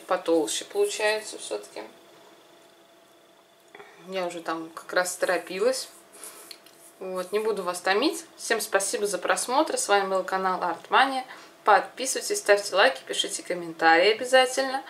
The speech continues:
Вот, э, может быть, вы знаете, в чем проблема, почему они т-, получились немножечко другими.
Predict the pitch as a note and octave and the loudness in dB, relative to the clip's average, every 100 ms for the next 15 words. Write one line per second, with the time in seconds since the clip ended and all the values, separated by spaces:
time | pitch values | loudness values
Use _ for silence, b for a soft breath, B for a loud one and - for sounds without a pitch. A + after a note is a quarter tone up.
0 | B B B B B B - A#3+ A#3+ A#3+ | B B B B B B -10 -6 -4 -4
1 | A#3+ A3+ A3 A3 G3+ G3+ G3 G3+ A3 B3 | -2 0 4 4 2 2 2 4 6 4
2 | - - - C4+ - C4 C4 C4+ C4 C4 | 4 -4 -2 0 4 6 8 6 4 -2
3 | - B3+ B3 A#3 - - A#3 - A#3+ A#3 | -2 0 0 -2 -8 -4 -4 -2 -4 -4
4 | A3+ A#3 A3 - G#3 G#3+ G#3+ G3+ G#3 G#3 | -4 -2 -4 -4 -4 -2 -4 0 2 2